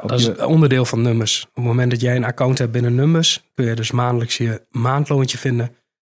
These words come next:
Speaker 2: En daarbij vind je ook, eh, eind van het jaar je jaaropgave.
Speaker 1: En stel je voor, eh, je hebt genoeg verdiend en je wilt ook op vakantie. Eh, moet je dat dan aangeven bij je leidinggevende of kan dat ook met een van die tools?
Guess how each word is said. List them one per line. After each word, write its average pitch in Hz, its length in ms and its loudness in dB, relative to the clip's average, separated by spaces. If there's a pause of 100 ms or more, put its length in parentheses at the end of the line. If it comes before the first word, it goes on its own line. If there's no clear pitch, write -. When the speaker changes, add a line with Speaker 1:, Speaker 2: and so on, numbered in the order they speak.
(160)
Speaker 2:
En 120 140 -6
daarbij 107 360 -4
vind 104 220 -4
je 107 60 -6
ook, 110 200 -8
eh, 110 120 -6
eind 104 220 -8
van 110 100 -10
het 107 100 -8
jaar 101 120 -6
je 101 60 -10
jaaropgave. - 500 -12 (160)
Speaker 1:
En 107 200 0
stel 123 200 0
je 110 120 2
voor, 110 320 2
eh, 98 140 2
je 87 60 0
hebt 104 140 0
genoeg 113 200 0
verdiend 101 300 0
en 95 120 0
je 98 80 0
wilt 101 160 0
ook 92 120 -2
op 90 140 -4
vakantie. 147 560 0
Eh, 107 160 0
moet 107 180 0
je 110 60 -4
dat 101 140 0
dan 92 80 -2
aangeven 104 380 -4
bij 95 120 -2
je 95 80 0
leidinggevende 123 640 -2
of 113 80 -8
kan 113 140 -2
dat 90 100 -2
ook 120 120 -6
met 127 140 0
een 120 160 -2
van 123 120 0
die 113 80 0
tools? 127 460 -4